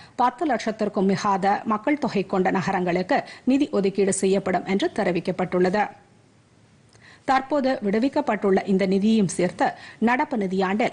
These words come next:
நகர்ப்புற உள்ளாட்சி அமைப்புகளுக்காக ஒன்பதாயிரத்து நூற்றி எழுபத்திரண்டு கோடியே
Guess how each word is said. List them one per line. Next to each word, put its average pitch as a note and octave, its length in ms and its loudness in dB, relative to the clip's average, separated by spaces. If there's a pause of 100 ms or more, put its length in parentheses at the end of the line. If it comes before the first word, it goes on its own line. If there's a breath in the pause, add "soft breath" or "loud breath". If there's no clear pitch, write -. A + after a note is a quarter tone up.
(200 loud breath)
நகர்ப்புற B3 680 0 (120)
உள்ளாட்சி A#3+ 340 0
அமைப்புகளுக்காக G3 840 -2 (320 loud breath)
ஒன்பதாயிரத்து A3+ 760 2 (140)
நூற்றி A#3 500 2
எழுபத்திரண்டு A3 600 0
கோடியே F#3+ 460 0